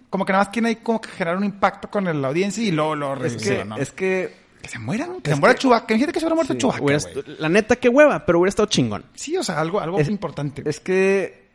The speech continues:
Speaker 2: creo que coincidimos los tres en que Rise of Skywalker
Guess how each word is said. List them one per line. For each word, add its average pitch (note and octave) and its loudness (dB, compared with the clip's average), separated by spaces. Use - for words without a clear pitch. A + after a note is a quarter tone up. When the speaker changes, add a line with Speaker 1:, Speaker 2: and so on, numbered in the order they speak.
Speaker 2:
creo C#3+ 0
que F3+ -6
coincidimos D3 -2
los D3 -2
tres C3+ -2
en D3+ -8
que C#3+ -4
Rise B2+ 0
of D#3 -8
Skywalker D3+ 0